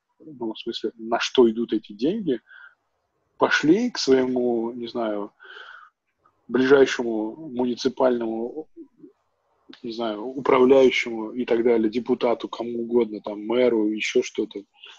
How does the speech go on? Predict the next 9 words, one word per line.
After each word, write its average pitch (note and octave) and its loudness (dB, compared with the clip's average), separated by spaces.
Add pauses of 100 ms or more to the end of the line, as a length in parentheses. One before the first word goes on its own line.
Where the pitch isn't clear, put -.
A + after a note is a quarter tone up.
(140)
и C3 -4
просто E3 2
заебали C3 2
его A#2 2
тем, C3 -4
чтобы A#2+ 0 (360)
они B2+ -6 (720)
ускорили C#3 4
процесс - -2